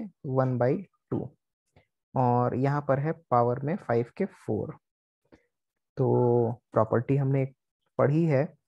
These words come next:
कि ये फ़ोर जो है, ये है ना, ये आएगा यहाँ पर, है ना, just immediate log के बाहर आएगा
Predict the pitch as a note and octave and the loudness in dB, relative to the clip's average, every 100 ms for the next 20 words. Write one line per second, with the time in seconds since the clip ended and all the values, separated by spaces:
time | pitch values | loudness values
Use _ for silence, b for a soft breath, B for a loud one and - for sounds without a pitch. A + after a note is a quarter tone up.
0 | _ _ _ C#3+ C3+ C3+ - D3 C#3 D3 | _ _ _ 0 2 0 -2 -6 -2 -2
1 | D3 - D3+ E3 F3 E3+ D#3+ E3+ - C#3+ | -4 -2 0 2 0 -4 -2 -6 -4 2
2 | C#3+ E3 E3+ E3 D#3 E3 F#3 F#3+ G3+ D#3 | 6 6 4 4 2 0 -2 -2 0 -2
3 | D#3 - - F3+ _ _ _ _ _ _ | -2 0 0 -4 _ _ _ _ _ _
4 | _ _ _ _ _ _ _ F3+ F3+ C#3 | _ _ _ _ _ _ _ -10 -6 -4
5 | C3 D3+ C#3+ B2+ D3 F#3 G#3 C#3 C3+ C3 | 0 4 4 4 2 -2 -2 -4 -4 -2
6 | - - - _ _ _ _ _ - F#3 | -2 -4 -6 _ _ _ _ _ -6 -2
7 | D#3 D#3+ F3+ - - _ _ - D3+ E3 | 2 2 2 -2 -20 _ _ -4 0 0
8 | E3+ F#3+ G3 G3 C#3 C3 C3 - C#3 C3 | 0 2 2 0 -2 0 -2 -4 -6 -4
9 | B2+ C3 B2+ B2+ D3+ | -2 0 0 0 -4